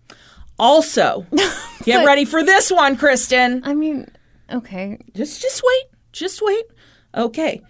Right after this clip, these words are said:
Speaker 2: How are they linked to
Speaker 1: Just
Speaker 2: Heather, though?
Speaker 1: wait, Kristen.
Speaker 2: Okay.
Speaker 1: I don't know if you heard that the body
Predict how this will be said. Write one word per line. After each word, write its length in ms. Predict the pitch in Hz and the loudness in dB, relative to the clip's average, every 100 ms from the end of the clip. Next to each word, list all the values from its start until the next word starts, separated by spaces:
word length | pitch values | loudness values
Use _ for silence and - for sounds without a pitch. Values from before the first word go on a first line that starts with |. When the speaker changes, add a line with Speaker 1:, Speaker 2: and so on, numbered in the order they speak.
| - | -10
Speaker 2:
How 300 | - 392 427 | 0 0 4
are 100 | 392 | 2
they 180 | 349 349 | 2 2
linked 520 | 294 302 415 - - | 2 2 0 -6 -8
to 60 | 220 427 | 0 4
Speaker 1:
Just 400 | 554 640 698 523 | 6 6 4 4
Speaker 2:
Heather, 140 | 427 | 4
though? 120 | 359 | 4
Speaker 1:
wait, 460 | 392 427 440 294 - | 4 4 2 0 -4
Kristen. 760 | - 302 294 - 294 285 311 359 | 2 2 2 0 2 2 0 -2
Speaker 2:
Okay. 440 | 208 - 175 - 180 - | -6 -12 -16 -16 -10 0
Speaker 1:
I 140 | 349 | 2
don't 140 | 480 | 2
know 100 | 440 | 0
if 80 | 427 | -2
you 140 | 311 285 | -2 0
heard 180 | 370 | 0
that 140 | 392 - | -2 -2
the 80 | 233 | 0
body 600 | - 254 359 311 302 | 2 2 2 2 -2